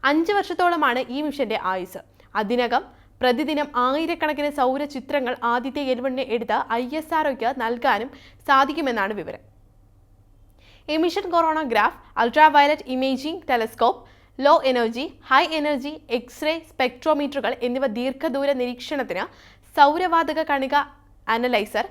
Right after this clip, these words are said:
പ്ലാസ്മോ അനലൈസർ, ഹൈ റെസല്യൂഷൻ ഡിജിറ്റൽ മാഗ്നറ്റോമീറ്റർ എന്നിവ പരിസര നിരീക്ഷണത്തിന്.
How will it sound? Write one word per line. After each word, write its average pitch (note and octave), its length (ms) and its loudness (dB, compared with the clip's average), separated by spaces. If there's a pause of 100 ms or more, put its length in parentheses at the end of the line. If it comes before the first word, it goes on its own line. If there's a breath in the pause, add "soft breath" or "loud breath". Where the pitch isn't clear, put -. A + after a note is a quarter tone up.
(260 soft breath)
പ്ലാസ്മോ D4 460 6 (160)
അനലൈസർ, A3+ 440 -2 (320 soft breath)
ഹൈ C#4+ 140 6 (180)
റെസല്യൂഷൻ B3+ 560 -4 (260)
ഡിജിറ്റൽ B3+ 400 -2 (460 soft breath)
മാഗ്നറ്റോമീറ്റർ B3+ 840 2 (320 loud breath)
എന്നിവ D#4+ 240 0 (120)
പരിസര C4+ 400 2 (140)
നിരീക്ഷണത്തിന്. G#3+ 560 -6